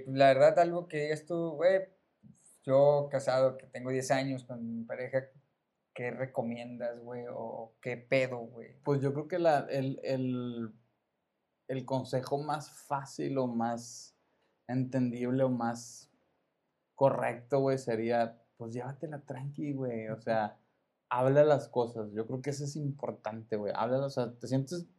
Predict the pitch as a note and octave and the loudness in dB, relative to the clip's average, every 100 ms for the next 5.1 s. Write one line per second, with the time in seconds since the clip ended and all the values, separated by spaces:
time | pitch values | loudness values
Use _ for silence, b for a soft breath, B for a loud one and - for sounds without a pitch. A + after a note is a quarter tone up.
0 | _ C#3 B2+ B2+ D3 G#3 F3+ C3 - _ | _ 0 2 6 6 6 4 0 -8 _
1 | C3+ A#2 B2 B2+ C#3+ E3 F#3 D#3+ B2+ b | 0 4 4 4 4 2 4 6 4 b
2 | b b _ - B2+ C3 - - C3 B2+ | b b _ -2 2 2 0 -4 0 2
3 | B2+ C3 B2+ A#2+ C#3+ D3 D#3 D3+ - _ | 2 2 0 -4 -6 -6 -6 -8 -14 _
4 | - C#3 D3 E3 E3 C#3 B2+ B2 A#2+ A2 | -20 -12 -8 -6 -4 -4 -6 -4 -2 -2